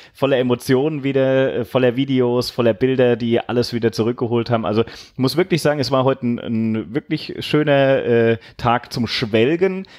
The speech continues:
gerade halt, wenn du es halt siehst mit der ganzen Scheiße, die wir sonst so haben und, äh,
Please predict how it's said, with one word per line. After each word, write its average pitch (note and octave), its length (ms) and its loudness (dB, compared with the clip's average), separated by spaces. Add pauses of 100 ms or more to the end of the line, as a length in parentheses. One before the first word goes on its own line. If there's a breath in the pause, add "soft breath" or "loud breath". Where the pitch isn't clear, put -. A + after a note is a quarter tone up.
gerade A#2 460 0
halt, A2+ 280 0
wenn A2 140 2
du G#2+ 40 -2
es G#2+ 120 -4
halt G#2 160 0
siehst A2+ 380 0
mit G#2+ 100 -2
der G#2+ 100 2
ganzen A2 300 -2
Scheiße, G#2+ 340 -2
die G#2+ 120 -4
wir G#2 120 4
sonst A#2+ 220 0
so G2+ 120 0
haben G#2+ 220 -2
und, G2+ 360 -4
äh, G2+ 280 2